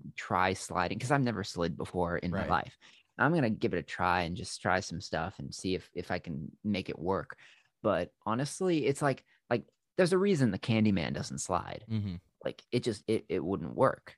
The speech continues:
Speaker 1: It just
Speaker 2: Right.
Speaker 1: doesn't, it, it doesn't really fit. Um, but, like, someone like, like Death or, or, or Hostile, like, they're, they're sliders 'cause it works.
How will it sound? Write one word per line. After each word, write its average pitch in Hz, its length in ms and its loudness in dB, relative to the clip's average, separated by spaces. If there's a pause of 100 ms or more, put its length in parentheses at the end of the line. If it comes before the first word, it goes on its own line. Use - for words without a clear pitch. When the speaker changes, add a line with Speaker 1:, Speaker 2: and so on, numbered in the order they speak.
Speaker 1:
It 95 120 -4
just 117 160 0
Speaker 2:
Right. - 40 -8
Speaker 1:
doesn't, 110 280 -2 (100)
it, 139 200 -2
it 135 120 0
doesn't 185 220 0
really 147 220 2
fit. - 400 -6 (540)
Um, 117 520 4 (160)
but, 113 280 2
like, 92 220 0
someone 113 300 0
like, 71 280 -8 (120)
like - 260 -12 (260)
Death 135 380 4
or, 80 280 -2
or, 80 460 -2
or 80 320 -8
Hostile, - 540 -2 (100)
like, 90 220 -6
they're, 131 260 4
they're 120 220 0
sliders 92 380 -4
'cause 113 160 -2
it - 80 -8
works. - 500 0